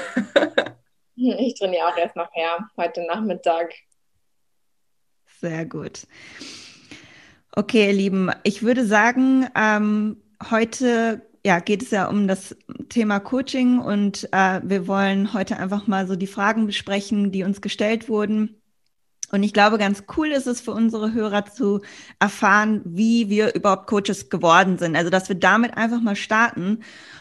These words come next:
Speaker 3: Und die meisten kennen ja schon meinen Weg. Äh, ich kann aber gerne trotzdem noch mal drauf eingehen, aber ich würde euch einfach Vorrang lassen.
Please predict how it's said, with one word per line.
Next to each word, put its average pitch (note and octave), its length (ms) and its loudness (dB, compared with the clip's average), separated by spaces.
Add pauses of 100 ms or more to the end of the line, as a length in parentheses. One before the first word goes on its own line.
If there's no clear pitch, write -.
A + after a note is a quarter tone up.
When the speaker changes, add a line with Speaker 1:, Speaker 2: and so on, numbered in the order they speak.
(140)
Speaker 3:
Und G3+ 680 0 (340)
die G#3+ 160 2
meisten A3+ 800 4
kennen B3 240 4
ja A3 100 4
schon G3 460 0
meinen A#3 500 6
Weg. C4+ 380 2 (140)
Äh, G3 220 6
ich - 140 -4
kann A3 160 2
aber F#3 220 2
gerne G3 280 2
trotzdem A#3 400 -4
noch F3+ 160 0
mal F3+ 120 0
drauf E3+ 280 2
eingehen, F#3 440 2
aber F#3+ 120 2
ich G3+ 140 -4
würde G#3 240 4
euch G3+ 240 2
einfach G#3+ 260 0
Vorrang G#3+ 460 0
lassen. A3+ 480 -2